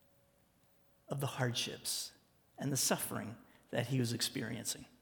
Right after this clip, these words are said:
The thing about it is, and,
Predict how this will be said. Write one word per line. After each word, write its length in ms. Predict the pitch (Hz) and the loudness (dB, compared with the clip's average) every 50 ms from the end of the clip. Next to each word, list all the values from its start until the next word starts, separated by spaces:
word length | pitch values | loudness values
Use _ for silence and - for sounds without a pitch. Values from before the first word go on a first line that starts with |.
| - _ _ _ _ _ _ _ _ _ _ _ _ _ _ _ _ _ _ _ _ _ _ _ _ _ _ _ _ _ _ _ _ _ _ _ _ _ _ _ _ _ _ _ _ _ _ _ _ _ _ - - - - | -20 _ _ _ _ _ _ _ _ _ _ _ _ _ _ _ _ _ _ _ _ _ _ _ _ _ _ _ _ _ _ _ _ _ _ _ _ _ _ _ _ _ _ _ _ _ _ _ _ _ _ -16 -14 -8 -6
The 80 | - | -4
thing 260 | - - 214 208 202 | 2 6 6 8 8
about 380 | 175 143 127 147 147 147 143 131 | 6 6 8 8 8 8 6 6
it 80 | 113 117 | 4 2
is, 180 | 120 127 117 | 2 2 4
and, 200 | 165 156 143 147 | 4 6 4 4